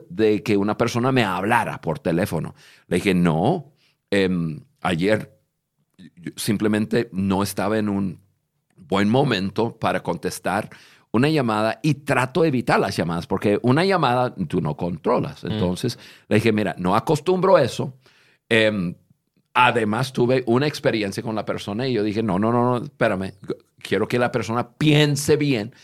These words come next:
Speaker 1: en lo que me quiere comunicar, métemelo en Whats-, en un, un mensaje de voz en WhatsApp, mándamelo". Y, y, y entonces ya, y, y, y, y yo sé que viene con esa po-, petición de que le ayude y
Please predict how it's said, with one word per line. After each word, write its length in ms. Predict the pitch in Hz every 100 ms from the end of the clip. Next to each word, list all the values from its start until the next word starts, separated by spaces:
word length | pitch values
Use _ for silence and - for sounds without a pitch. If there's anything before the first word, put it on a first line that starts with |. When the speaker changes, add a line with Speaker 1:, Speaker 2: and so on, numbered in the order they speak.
| - _ 110
Speaker 1:
en 100 | 107
lo 100 | 101
que 100 | 104
me 140 | 98
quiere 240 | 104 110
comunicar, 580 | 120 139 143 139 104 104 -
métemelo 680 | 90 87 101 120 139 147
en 120 | 156 156
Whats-, 260 | 143 143
en 140 | 127 127
un, 260 | 139 131 -
un 180 | 123 127
mensaje 340 | 110 98 110
de 100 | 165
voz 320 | 202 117 - -
en 120 | 120
WhatsApp, 400 | 92 - - -
mándamelo". 420 | - 175 82 71 _ _ _ _ _ _
Y, 180 | 143 147 143
y, 200 | 143 139
y 80 | 131
entonces 600 | 123 117 117 143 160 -
ya, 220 | 110 113 - - -
y, 360 | 113 113 - _ _ _ _ _ _ _ _ _
y, 120 | 107
y, 340 | 110 113 110 117
y 60 |
yo 160 | 101 117
sé 140 | 127
que 100 | 165
viene 240 | 156 131 156
con 140 | 127
esa 240 | 120 131 131
po-, 220 | 127 -
petición 760 | - 131 131 120 - 131 131
de 120 | 151 139
que 140 | 104
le 160 | 98 87
ayude 520 | 92 113 349 180 78
y 220 | 107 110